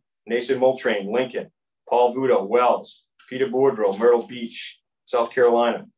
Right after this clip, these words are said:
Jeff King, Trenton. Roger Parody, Gorham.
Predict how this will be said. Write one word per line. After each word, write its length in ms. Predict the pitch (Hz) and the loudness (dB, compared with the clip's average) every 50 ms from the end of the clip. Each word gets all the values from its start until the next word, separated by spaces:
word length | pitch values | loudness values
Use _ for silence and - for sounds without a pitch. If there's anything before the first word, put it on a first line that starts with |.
| _ _ - | _ _ -2
Jeff 220 | - 127 123 - | 0 0 0 -2
King, 360 | - - 139 131 123 110 101 | -4 -4 -4 -2 -4 -6 -8
Trenton. 440 | 98 - 135 131 127 104 95 95 - _ _ _ _ _ _ _ _ _ _ _ _ _ _ - | -10 -8 -6 -6 -6 -8 -10 -16 -20 _ _ _ _ _ _ _ _ _ _ _ _ _ _ -2
Roger 540 | 117 117 120 117 123 123 120 120 120 123 _ _ _ _ _ _ _ _ _ _ _ _ _ _ _ _ _ _ _ _ - | 0 2 2 4 6 6 6 6 4 0 _ _ _ _ _ _ _ _ _ _ _ _ _ _ _ _ _ _ _ _ -2
Parody, 440 | 131 135 131 127 117 104 95 - _ _ _ _ _ _ _ _ _ _ _ _ _ _ - | 0 2 2 2 2 -2 -6 -10 _ _ _ _ _ _ _ _ _ _ _ _ _ _ -6
Gorham. 440 | 120 123 127 123 113 98 - - | 0 2 2 2 2 0 -6 -10